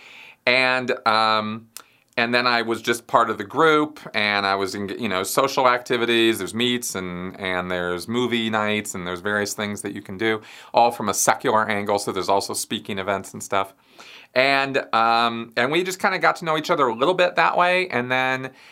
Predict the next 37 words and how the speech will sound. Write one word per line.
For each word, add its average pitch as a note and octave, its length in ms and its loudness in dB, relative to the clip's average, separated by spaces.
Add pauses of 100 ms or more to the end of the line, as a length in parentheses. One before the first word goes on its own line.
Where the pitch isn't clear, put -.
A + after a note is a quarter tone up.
(180)
uh, A#2+ 320 6
we B2 460 2
met B2 640 2
on A2+ 280 2
Facebook, E3+ 640 2
and B2+ 120 -6
then A#2+ 180 0
we A#2+ 120 -2
met A2 360 0
in G#2 180 -4
person B2 400 0
again A#2 800 0 (220)
'cause C3+ 120 0
we A#2+ 120 4
both A#2+ 220 4
had A#2 120 4
a A2+ 40 -4
mutual A2+ 400 -2
friend G2+ 320 -2
who A2 100 -6
was G2 100 -2
doing F#2 240 -8
comedy, F2+ 500 -2 (340)
and F#2+ 320 0
we, F#2 500 0
uh, F#2 200 4
were F#2+ 120 2
hanging G2 280 -2
out F#2 160 -4
with F#2+ 140 -2
her. A#2 400 4
And G2 220 -2
then F#2+ 320 -2
I - 120 0
was F2 120 -4
kinda F#2+ 220 -2
like, F2+ 260 -2